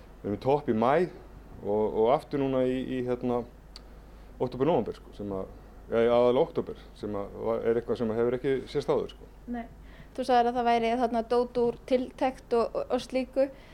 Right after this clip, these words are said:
Speaker 2: em, en væntanlega líka bara alveg ógrynni a-, af efni fyrir efnismiðlun Góða hirðisins.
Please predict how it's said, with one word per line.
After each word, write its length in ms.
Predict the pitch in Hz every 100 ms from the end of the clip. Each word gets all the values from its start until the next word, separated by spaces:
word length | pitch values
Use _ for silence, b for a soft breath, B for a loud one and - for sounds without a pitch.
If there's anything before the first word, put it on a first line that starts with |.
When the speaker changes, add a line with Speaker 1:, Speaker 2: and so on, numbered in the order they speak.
| B B B -
Speaker 2:
em, 320 | 233 226 - -
en 140 | 247
væntanlega 400 | 262 269 240 226
líka 320 | 247 254 202 196 -
bara 220 | 202 214
alveg 220 | 220 208 - - -
ógrynni 540 | - 277 254 214 202 202
a-, 180 | 208 -
af 200 | 214 208
efni 320 | 233 208 196
fyrir 340 | - 220 208 -
efnismiðlun 480 | 240 226 208 202
Góða 220 | 208 214 247
hirðisins. 460 | 302 - - -